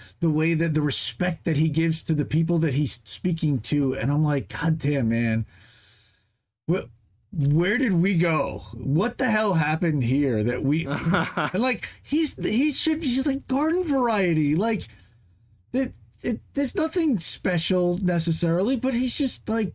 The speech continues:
Speaker 1: tr-, tr-, treating people like human beings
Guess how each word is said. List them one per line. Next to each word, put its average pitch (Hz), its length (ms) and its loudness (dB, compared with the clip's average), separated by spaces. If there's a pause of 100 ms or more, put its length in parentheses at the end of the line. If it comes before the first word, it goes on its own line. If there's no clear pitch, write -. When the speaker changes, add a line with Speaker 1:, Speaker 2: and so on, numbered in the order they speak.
Speaker 1:
tr-, - 200 -6
tr-, 202 180 0
treating 254 440 -2
people 240 260 0
like 208 200 0
human 214 340 2
beings 185 680 2